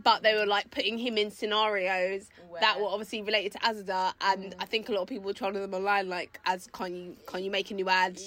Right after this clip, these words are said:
Speaker 1: Can't you
Speaker 2: Yeah.
Speaker 1: get, like, can't
Speaker 2: <laughs>
Speaker 1: you
Speaker 2: You've
Speaker 1: get
Speaker 2: run out
Speaker 1: us?"
Speaker 2: of budget.
Speaker 1: And they're like, "We've got a star now. We've got Bublé. Take that, haters."
Speaker 2: And they, and they absolutely created the, a great storyline, I'd
Speaker 1: Ar-,
Speaker 2: say.
Speaker 1: around Bublé,
Speaker 2: Around Bublé.
Speaker 1: around him.
Speaker 2: Yeah,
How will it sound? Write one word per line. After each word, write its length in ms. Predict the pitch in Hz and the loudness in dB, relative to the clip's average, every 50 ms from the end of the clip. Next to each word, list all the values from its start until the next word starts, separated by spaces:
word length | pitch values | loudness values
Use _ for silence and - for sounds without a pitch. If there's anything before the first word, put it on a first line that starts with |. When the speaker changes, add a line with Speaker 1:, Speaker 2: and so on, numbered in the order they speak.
| 196 196 | -6 0
Speaker 1:
Can't 160 | 196 196 214 202 | 2 2 2 2
you 60 | 185 | 2
Speaker 2:
Yeah. 60 | 185 | 2
Speaker 1:
get, 260 | 208 202 180 - - | 2 2 0 0 2
like, 240 | 190 202 202 202 - | 2 2 2 2 0
can't 160 | - - 254 220 | 2 2 2 2
Speaker 2:
<laughs> 20 | |
Speaker 1:
you 40 | 226 | 2
Speaker 2:
You've 80 | 208 | 2
Speaker 1:
get 80 | - 226 | 2 2
Speaker 2:
run 40 | 202 220 | 2 2
out 40 | |
Speaker 1:
us?" 20 | 233 | -2
Speaker 2:
of 40 | - | -2
budget. 320 | 214 202 - 208 202 - - | -4 -6 -6 -8 -14 -8 -2
Speaker 1:
And 100 | - 254 269 | 2 6 6
they're 100 | 269 269 | 8 8
like, 140 | 254 226 208 | 6 4 2
"We've 280 | 220 269 320 349 - | 0 0 0 0 2
got 160 | - - 240 240 | 2 2 2 2
a 40 | |
star 380 | 233 - - - 240 233 233 233 | 0 -6 -2 0 2 2 2 2
now. 360 | 208 196 170 165 165 185 185 - | 2 -2 -4 -4 -6 -10 -12 -8
We've 240 | - 277 311 302 - | -2 -2 -2 -2 0
got 180 | - 233 - - - _ | -2 -2 -2 -4 -4 _
Bublé. 580 | 285 285 294 285 233 226 214 208 196 202 220 220 - _ - - - _ _ _ _ _ _ _ | 0 2 2 2 2 2 2 2 2 0 -2 -6 -14 _ -20 -20 -20 _ _ _ _ _ _ _
Take 320 | - 349 285 277 240 214 208 | 0 4 4 4 4 4 4
that, 200 | 285 285 277 - | 4 4 4 2
haters." 480 | - 247 - 254 247 220 208 240 240 311 | -2 0 2 2 2 2 2 0 0 2
Speaker 2:
And 200 | 240 220 226 226 | 2 0 0 -2
they, 140 | 220 214 220 | -4 -6 -4
and 200 | - 208 214 214 | -4 -6 -6 -6
they 100 | 214 208 | -6 -6
absolutely 720 | 202 208 214 - - - - 208 196 196 196 196 - 190 180 | -4 -4 -4 -4 -6 -14 -20 -16 -14 -12 -12 -12 -12 -14 -16
created 400 | - - - 190 165 - 180 - | -14 -10 -10 -8 -8 -8 -10 -12
the, 300 | 180 170 170 170 165 - - _ | -10 -8 -6 -6 -8 -8 -10 _
a 100 | - 185 | -14 -14
great 360 | 185 185 185 185 180 165 - - - | -12 -12 -10 -10 -10 -10 -12 -20 -18
storyline, 520 | - 175 175 175 170 165 156 156 151 147 | -14 -14 -12 -12 -12 -12 -12 -12 -10 -10
I'd 120 | 151 151 214 | -4 0 0
Speaker 1:
Ar-, 100 | 214 202 | 0 0
Speaker 2:
say. 220 | 170 160 151 151 156 | -2 -8 -12 -4 -4
Speaker 1:
around 500 | 196 214 208 247 240 233 226 233 233 220 | -4 0 2 4 4 4 2 0 -4 -4
Bublé, 460 | - 233 226 220 - 196 180 175 160 | -2 -2 -2 0 -2 -2 -2 0 0
Speaker 2:
Around 240 | 160 175 170 170 175 | 0 -2 -4 -6 -8
Bublé. 220 | - 196 202 190 196 | -10 -12 -10 -2 2
Speaker 1:
around 360 | 226 247 262 277 277 269 254 | 4 4 4 4 2 -2 -4
him. 100 | 247 185 | -6 -4
Speaker 2:
Yeah, 160 | 175 170 156 | -4 -4 -4